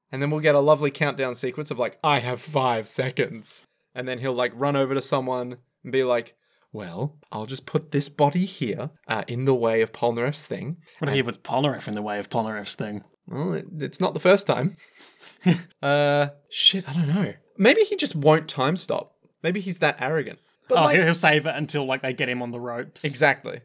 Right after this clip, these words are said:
Speaker 1: Because there must be some kind of cooldown-y thing,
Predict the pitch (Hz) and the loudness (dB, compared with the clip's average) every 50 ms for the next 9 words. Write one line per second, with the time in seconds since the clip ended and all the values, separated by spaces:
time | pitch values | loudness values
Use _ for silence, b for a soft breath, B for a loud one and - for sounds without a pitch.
0 | _ _ _ _ _ _ _ _ _ - 185 185 - 202 180 214 202 202 214 226 | _ _ _ _ _ _ _ _ _ -6 -2 2 2 2 4 4 2 2 2 -2
1 | 214 - 214 180 - - 180 170 156 147 - 170 160 151 143 135 - - - - | -2 -4 -6 -4 -2 0 0 0 -2 -2 -2 0 0 0 0 -2 -4 -6 -10 -6
2 | 170 160 156 143 139 139 135 135 135 127 117 - - 123 127 151 202 | -4 -2 0 0 0 0 0 -2 -6 -8 -10 -8 -6 -6 -4 -6 -8